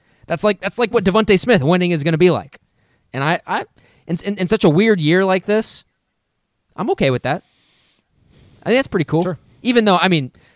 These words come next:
Speaker 1: Trevor Lawrence is, is clearly the best player in the country, uh, but he has not had the best season in the country. That,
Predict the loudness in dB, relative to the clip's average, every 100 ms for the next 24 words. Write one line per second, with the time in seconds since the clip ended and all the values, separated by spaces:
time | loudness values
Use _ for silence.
0 | -6 2 4 4 4 2 0 -4 -4 -4
1 | -4 -8 -4 -2 -2 -6 -2 2 2 0
2 | -2 -2 -4 -4 -6 -6 -8 -8 -10 -10
3 | -12 -14 _ _ _ _ _ -6 -4 -2
4 | -2 -4 -6 -4 -2 0 0 -2 0 -2
5 | 0 -2 -2 -4 -4 -4 -4 -6 -6 -6
6 | -6 -6 -4 -4